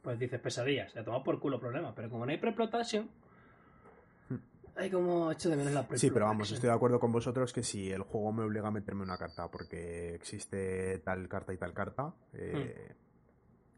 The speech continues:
Speaker 1: Hmm.
Speaker 2: igual es un problema. Pero bueno.
Speaker 1: Yo he de decir que ahora metarse contra, eh,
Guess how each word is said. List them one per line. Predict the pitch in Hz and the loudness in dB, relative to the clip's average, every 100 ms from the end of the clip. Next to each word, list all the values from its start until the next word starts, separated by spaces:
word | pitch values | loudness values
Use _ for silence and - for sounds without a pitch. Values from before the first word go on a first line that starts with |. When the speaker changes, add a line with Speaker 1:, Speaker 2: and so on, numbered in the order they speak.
| - | -6
Speaker 1:
Hmm. | |
Speaker 2:
igual | 113 101 101 104 | 0 2 4 4
es | 104 | 0
un | 104 | -2
problema. | 95 87 - - _ _ - - - - - - _ _ _ - _ _ _ _ - - - - | -6 -8 -8 -14 _ _ -20 -20 -20 -20 -20 -20 _ _ _ -20 _ _ _ _ -20 -20 -10 -4
Pero | 92 | 0
bueno. | 101 | 2
Speaker 1:
Yo | 147 | 8
he | 190 | 10
de | |
decir | 185 190 202 | 12 10 8
que | 185 | 12
ahora | 156 180 | 12 12
metarse | 175 151 147 160 196 220 | 12 8 10 8 8 4
contra, | 190 170 147 151 143 143 139 131 127 - - _ _ _ _ _ _ _ _ _ _ _ _ | 4 2 2 4 6 6 6 4 0 -4 -10 _ _ _ _ _ _ _ _ _ _ _ _
eh, | - - | -4 -4